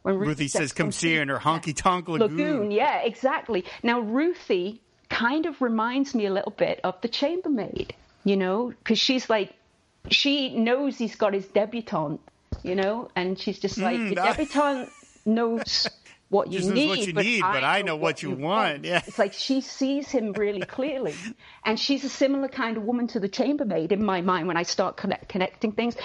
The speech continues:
Speaker 1: And then I started thinking when I was listening to the song the other day, you know, so you've got the chambermaid against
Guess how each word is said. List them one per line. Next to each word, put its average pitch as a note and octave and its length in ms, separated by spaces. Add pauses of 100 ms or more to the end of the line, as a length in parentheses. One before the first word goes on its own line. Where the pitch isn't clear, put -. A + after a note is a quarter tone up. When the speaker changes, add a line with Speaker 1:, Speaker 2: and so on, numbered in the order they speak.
(220)
Speaker 1:
And B3 100
then D#4+ 80
I F#4 60
started F4 400
thinking D#4 360
when A#3+ 100
I A3 40
was G#3 160
listening A3+ 260
to - 100
the F3+ 40
song A#3 280
the G#3+ 100
other F#3+ 100
day, E3+ 260 (640)
you B3 120
know, A3 100
so A#3+ 320 (640)
you've A3+ 220
got G#3+ 360 (300)
the A3+ 60
chambermaid C#4+ 1000
against G#3+ 680